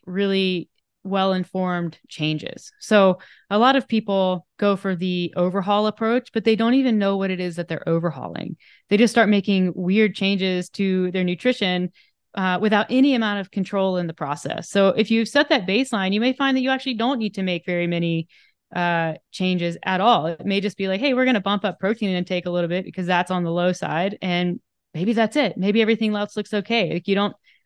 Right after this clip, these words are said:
necessarily need to do a sixteen hour fasting window,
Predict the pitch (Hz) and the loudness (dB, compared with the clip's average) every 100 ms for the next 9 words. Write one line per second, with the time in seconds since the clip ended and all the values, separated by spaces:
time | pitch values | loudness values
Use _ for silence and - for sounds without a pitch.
0 | _ - 202 208 202 214 220 220 262 320 | _ -4 -2 -2 0 4 6 8 8 6
1 | 240 220 190 - 190 - 190 180 165 185 | 2 2 0 0 -4 -2 -2 -2 -2 -2
2 | 165 160 175 170 165 147 | -4 -4 -2 -2 -2 -4